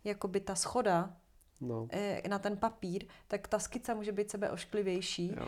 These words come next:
Speaker 1: a on si ji radši vyvěsí než ten
Speaker 2: Jo.
Speaker 1: rendrovaný obrázek,
Speaker 2: Jo.
Speaker 1: protože mu připomíná to vnitřní,
Speaker 2: Jo.
Speaker 1: eh,
Speaker 2: Jo.
Speaker 1: důvod, proč do toho
Speaker 2: Jo.
Speaker 1: jde.
Speaker 2: Ale tady musím jenom povedať tú strašne dôležitú vec.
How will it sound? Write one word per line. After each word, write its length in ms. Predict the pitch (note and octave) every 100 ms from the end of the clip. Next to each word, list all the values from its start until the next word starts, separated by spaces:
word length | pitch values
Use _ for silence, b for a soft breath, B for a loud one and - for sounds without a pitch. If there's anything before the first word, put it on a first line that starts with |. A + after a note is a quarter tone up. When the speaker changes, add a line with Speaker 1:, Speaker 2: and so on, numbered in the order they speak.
| -
Speaker 1:
a 60 | -
on 60 | F#3+
si 100 | A3
ji 40 |
radši 260 | G#3 G3+ G#3+
vyvěsí 420 | G3 G3+ G3 G#3
než 140 | G3
ten 160 | F#3 G3
Speaker 2:
Jo. 60 | F#3+
Speaker 1:
rendrovaný 460 | F#3+ G3+ G3+ F#3+
obrázek, 420 | F3 F3 F#3 F#3 F3+
Speaker 2:
Jo. 60 |
Speaker 1:
protože 220 | A2+ F3+ F#3+
mu 100 | F#3
připomíná 680 | - F#3+ G#3 G3+ F#3+ E3+ E3+
to 140 | F3+
vnitřní, 760 | F3 F3+ E3+ - F#3 F3+ F3 F3
Speaker 2:
Jo. 60 | -
Speaker 1:
eh, 80 | F3
Speaker 2:
Jo. 120 | F#3+
Speaker 1:
důvod, 240 | F3 F3
proč 360 | F3 F3 E3+ -
do 120 | E3+
toho 240 | F3 F3 F3
Speaker 2:
Jo. 40 |
Speaker 1:
jde. 200 | E3+ E3+ F3 - B B B
Speaker 2:
Ale 380 | A#2 A#2 A#2 - - -
tady 440 | A#2 A#2 A#2 A#2
musím 360 | A#2+ A#2+ - A#2
jenom 280 | A#2 A#2 A2+ - - - - - -
povedať 500 | A#2+ A#2+ A#2 A2+ -
tú 160 | A#2+
strašne 560 | A#2 - - A#2 A2+ B2+
dôležitú 480 | A#2 A#2+ A#2+ A#2+ B2
vec. 340 | C#3 C#3 -